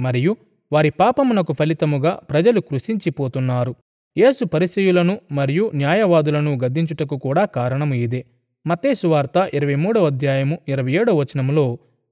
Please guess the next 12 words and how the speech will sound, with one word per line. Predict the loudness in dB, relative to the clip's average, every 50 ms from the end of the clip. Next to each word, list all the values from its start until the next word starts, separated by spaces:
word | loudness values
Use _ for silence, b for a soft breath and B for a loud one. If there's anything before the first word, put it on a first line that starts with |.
| _
ఆయన | -2 0 2 2 2 2
వారిని | 2 2 2 2 2 0 -2 -2 -6 _ _ _ _ _ -2
శవములతోనూ | 0 2 2 2 4 4 2 2 2 2 0 0 0 -2 -6 _ _ _ _ _ _
మురికితోనూ | -2 0 0 0 0 -2 -2 0 0 0 2 2 0 0
నిండియున్న | 0 0 2 2 2 2 2 2 2 2 2 0 0 -2
సున్నము | -4 -4 -4 -2 -2 0 0 0 0
కొట్టిన | -2 -2 -4 -2 -2 -2 -2
సమాధులతో | -2 -2 -2 -2 0 0 0 0 0 0 0 0 0 -2
పోల్చాడు. | 0 0 -4 -4 -4 -2 -4 -4 -4 -4 -6 -8 -12 _ _ _ _ _ _ _ _ _ _ _ _ _ _ _ _ _ _ _ _ _ _ _ _ _ _ _ _ _ _ _ _ _ -2
రోమాపత్రిక | 0 2 2 2 2 2 2 0 2 0 0 2 4
ఏడవ | 4 6 4 4 4 4 4
అధ్యాయములో | 4 4 4 4 4 4 4 2 4 4 4 4 2 -2